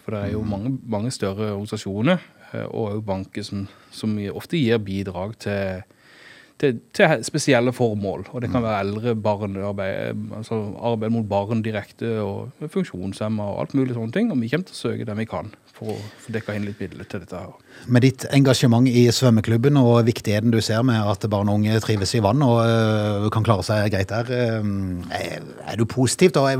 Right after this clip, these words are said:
Speaker 2: hvis du ser inn i krystallkula, hva, hva er ditt ønske, hva er ditt håp om, øh, at det er sånn det skal være til sommeren?
Speaker 1: Alle må innom svømmeklubben, for å si det sånn, for å lære seg å svømme først, før de går ut i det badeanlegget. Det er jo ikke tvil om.
Speaker 2: <laughs> Ja.
Speaker 1: Eh, og vi har jo, vi gjør jo vårt der med å trene flere hundre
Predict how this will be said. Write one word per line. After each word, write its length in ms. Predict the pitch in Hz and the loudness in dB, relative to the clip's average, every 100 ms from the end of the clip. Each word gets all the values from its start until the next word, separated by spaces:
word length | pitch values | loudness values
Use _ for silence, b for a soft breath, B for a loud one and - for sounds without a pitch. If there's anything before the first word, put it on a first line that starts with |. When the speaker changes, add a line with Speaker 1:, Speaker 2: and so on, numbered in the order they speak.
| 139 123 | 0 0
Speaker 2:
hvis 160 | 127 | -2
du 80 | - | -2
ser 140 | 120 131 | 0 2
inn 100 | 135 | 2
i 40 | |
krystallkula, 600 | - 120 117 107 139 139 | 0 2 2 0 2 2
hva, 160 | 123 123 | 2 2
hva 80 | 123 | 0
er 40 | 131 | 0
ditt 180 | 156 - | 0 2
ønske, 340 | 165 104 - 123 | 2 4 2 2
hva 60 | |
er 80 | 131 | 2
ditt 60 | - - | 2 4
håp 300 | 127 208 131 - 135 | 6 6 2 -2 2
om, 160 | 131 | 4
øh, 280 | 131 123 120 | 4 4 4
at 60 | 113 | 2
det 100 | 120 | 2
er 20 | 131 | 2
sånn 60 | |
det 60 | 120 | 2
skal 60 | 131 | 2
være 160 | 117 113 | 0 0
til 100 | 123 | -2
sommeren? 320 | 123 147 156 _ _ _ B B B B B B B | 0 -2 -4 _ _ _ B B B B B B B
Speaker 1:
Alle 160 | 131 175 | 10 10
må 80 | 208 | 10
innom 140 | 160 156 | 8 6
svømmeklubben, 560 | 120 113 104 151 139 95 - | 6 4 6 6 6 0 0
for 140 | 123 | 0
å 40 | |
si 60 | 120 | 4
det 140 | 120 120 | 4 4
sånn, 120 | 139 | 4
for 100 | 135 | 4
å 60 | 117 | 4
lære 100 | 107 | 4
seg 140 | 120 | 0
å 20 | |
svømme 220 | 117 110 107 | 0 0 4
først, 240 | 151 - | 2 2
før 140 | 127 123 | 2 4
de 60 | 113 | 4
går 80 | 117 | 2
ut 60 | 113 | 0
i 60 | 117 | 2
det 80 | 117 107 | 2 0
badeanlegget. 640 | 110 107 101 98 101 - - - | 0 -2 -2 0 2 2 0 -2
Det 140 | 151 | 4
er 80 | 147 | 4
jo 20 | |
ikke 140 | 127 123 | 4 0
tvil 200 | 110 101 | 0 0
om. 80 | 92 - | 0 2
Speaker 2:
<laughs> 20 | 151 | 6
Ja. 80 | |
Speaker 1:
Eh, 720 | 127 123 123 120 120 110 - 127 | 8 8 8 4 2 -2 -4 0
og 140 | 135 131 | 2 2
vi 140 | 131 123 | 2 4
har 140 | 123 | 2
jo, 80 | 143 | 4
vi 80 | 135 120 | 4 4
gjør 320 | 117 117 127 | 2 2 2
jo 60 | 139 | 2
vårt 180 | 120 - - | 0 -2 0
der 240 | 110 98 | 2 0
med 160 | 98 107 104 | -4 -4 -4
å 140 | 110 107 - | -4 -6 -8
trene 320 | - 104 107 | -4 -2 -2
flere 240 | 107 104 101 | -2 -4 -4
hundre 320 | 98 98 95 | -6 -6 -6